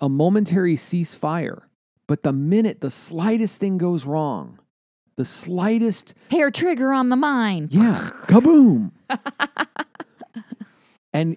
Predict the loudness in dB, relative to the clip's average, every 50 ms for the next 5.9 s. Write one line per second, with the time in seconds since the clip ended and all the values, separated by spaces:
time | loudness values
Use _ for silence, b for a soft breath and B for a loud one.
0 | -6 -4 -4 -2 -2 -2 -4 -8 _ _ _ _ _ _ _ _ _ _ _ _
1 | _ _ _ _ _ _ _ _ -16 -8 -2 0 0 0 0 -2 -2 -2 -4 -4
2 | -4 -4 -4 -6 -6 -6 -6 -4 -4 -4 -4 -8 -14 _ -12 -8 -6 -6 -6 -6
3 | -8 -10 -8 -6 -4 -4 -6 -4 -4 -6 -6 -4 -6 -8 -6 -4 -4 -4 -4 -6
4 | -8 -12 -18 _ -20 -8 -6 -4 -4 -4 -4 -4 -2 -2 -2 -2 -4 -8 -12 -14
5 | -12 -12 -12 -12 -12 -20 _ _ _ _ _ _ _ _ -16 -14 -14 -14